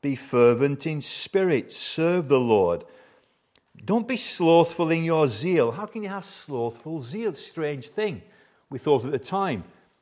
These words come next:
maybe the comments were, "Well, he's a bit slow, but once he gets going, there's no stopping him." But it takes a bit of getting going. You know, when, when you're waking up in the morning, oh, but by the time you've had a shower and a cup of coffee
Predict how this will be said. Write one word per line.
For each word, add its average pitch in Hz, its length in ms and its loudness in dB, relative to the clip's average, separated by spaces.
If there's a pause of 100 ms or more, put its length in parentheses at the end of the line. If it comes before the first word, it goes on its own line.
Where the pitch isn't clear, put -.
(120)
maybe 160 200 -4
the 135 80 4
comments 131 480 -4
were, 147 160 0
"Well, 233 220 -2
he's 233 160 -6
a 220 60 -2
bit 185 180 -6
slow, 139 280 2
but 160 140 2
once 160 300 0
he 214 80 2
gets 226 320 4
going, 247 500 6 (400)
there's 143 220 0
no 220 160 12
stopping 233 460 8
him." 226 220 8 (520)
But 107 140 -12
it 107 80 -16
takes 208 360 -2
a 190 60 2
bit 196 240 4
of 165 180 -2
getting 175 420 0
going. 113 460 2 (680)
You 220 80 -4
know, 208 80 0
when, 202 240 -4 (380)
when 208 120 -10
you're 202 120 0
waking 170 320 2
up 160 120 0
in 165 80 4
the 165 100 0
morning, 165 440 2
oh, 170 480 -2 (340)
but - 100 -6
by 165 140 -2
the 165 80 -4
time 254 180 -2
you've 240 120 0
had 220 120 2
a 190 80 2
shower 123 300 0
and 151 80 -2
a 151 60 -4
cup - 180 -10
of 175 100 -10
coffee 156 440 -8